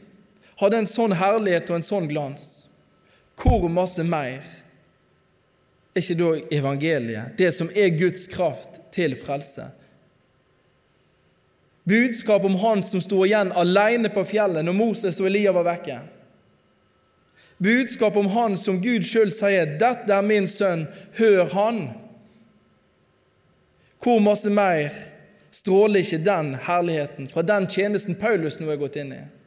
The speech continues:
Og derfor legger ikke Paulus noe slør over ansiktet. Denne glansen tar aldri slutt. Den skal forkynnes.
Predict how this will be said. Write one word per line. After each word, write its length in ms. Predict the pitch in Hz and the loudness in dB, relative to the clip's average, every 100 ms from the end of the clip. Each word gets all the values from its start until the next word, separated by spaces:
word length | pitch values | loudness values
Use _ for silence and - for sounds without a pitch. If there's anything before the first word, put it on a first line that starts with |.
| _ _ _ _ _ _ _ | _ _ _ _ _ _ _
Og 100 | 190 | 0
derfor 300 | 170 233 208 | 2 2 2
legger 240 | 208 226 196 | 2 4 2
ikke 240 | 180 196 | 0 0
Paulus 260 | 208 190 185 | 2 0 -2
noe 180 | 160 175 | -4 -4
slør 400 | - 208 190 156 | 0 2 2 0
over 160 | 151 | -2
ansiktet. 560 | 151 156 147 - - 143 - _ - - | -4 -8 -12 -14 -18 -18 -20 _ -20 -4
Denne 340 | 175 220 233 | 0 2 2
glansen 480 | 196 226 202 - 160 | 2 0 -2 -6 -6
tar 240 | - 185 - | -2 -2 2
aldri 320 | 214 226 175 | 0 0 -4
slutt. 460 | - 147 131 - - _ _ _ _ _ _ _ _ _ _ _ _ - | -8 -12 -16 -20 -20 _ _ _ _ _ _ _ _ _ _ _ _ 0
Den 180 | 202 208 | 2 2
skal 160 | 208 170 | 0 0
forkynnes. 580 | 175 190 175 127 117 | 0 0 -2 -2 -8